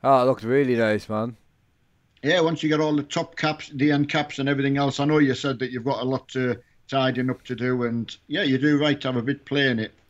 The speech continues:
Speaker 1: Yeah, you've gotta get the end caps and that on, though.
Speaker 2: Yeah, it makes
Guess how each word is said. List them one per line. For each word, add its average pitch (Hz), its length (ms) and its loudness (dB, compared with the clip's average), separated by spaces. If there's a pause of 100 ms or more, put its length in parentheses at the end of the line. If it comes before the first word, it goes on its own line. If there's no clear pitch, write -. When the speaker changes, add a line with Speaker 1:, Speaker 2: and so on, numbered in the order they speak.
(240)
Speaker 1:
Yeah, 120 280 2
you've 110 200 0
gotta 139 320 6
get 123 240 4
the 113 140 0
end 117 260 0
caps 117 360 -2
and 110 100 -4
that 104 80 0
on, 104 260 -2
though. 104 220 -2
Speaker 2:
Yeah, 104 140 -4
it 110 100 -10
makes 113 200 -12